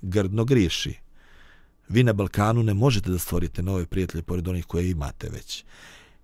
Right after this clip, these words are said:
Jer su se ti prijatelji koje imate stvarali decenijama, decenijama, a nove prijatelje koje mislite da možete da stvorite preko noći, a, a,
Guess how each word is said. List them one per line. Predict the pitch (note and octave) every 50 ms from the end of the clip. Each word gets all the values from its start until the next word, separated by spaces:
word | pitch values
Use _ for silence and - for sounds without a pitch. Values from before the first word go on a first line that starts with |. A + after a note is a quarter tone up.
| - -
Jer | G#2+ G#2
su | - - F#2
se | - - F2+
ti | - - D#3+ D#3+ C#3
prijatelji | - - C3 C3 A#2+ - G#2+ G2+ F#2+
koje | - - G2+ A2+
imate | A#2+ A#2+ A2 - - F#2+
stvarali | - - G#2 G2 G#2+ A#2 A2+ G#2+ G#2
decenijama, | F#2 F2 F2 G2+ F#2 - - - - C3+ B2+ G#2 F#2 F2+ E2+ D#2+ D#2+ G#2 C#3 F3+ - - - - - - - - - - _ _ _ _ _ - _ _ _ _ _ _ _ _
decenijama, | G#2+ E2+ F2+ F2+ - - - - D#2+ D2+ D2+ E2+ G#2+ B2+ C#3+ E3+ F#3 - - - - - - - - - - - - _ _ _ _ _ - _ _ _ _ _ - - _ - _ - - _ - _ _ - - -
a | - G2
nove | F#2 F2+ G#2 C3+ F#3+ G#3 F3+ C#3+ G#2
prijatelje | - - G#2+ A2+ G#2 F2 - - E2+ D#2 E2+ E2 - _ _ -
koje | - F#2 F2
mislite | F#2 B2 C#3+ - - G2 - F#2+
da | E2+ E2 F#2+ F#2
možete | A2 A#2+ G#2+ G2+ F#2 F2+
da | F2 F#2 F2+
stvorite | - - A2 A2+ G#2+ F#2+ -
preko | - - E2 - - F2
noći, | F2 A2 C#3 D3 - - - - - - - _ - _ - - _ - _ _ - _
a, | - F2+ F2+ F2+ F2 F2 E2+ F2 - -
a, | - - F2+ E2+ E2 E2+ E2+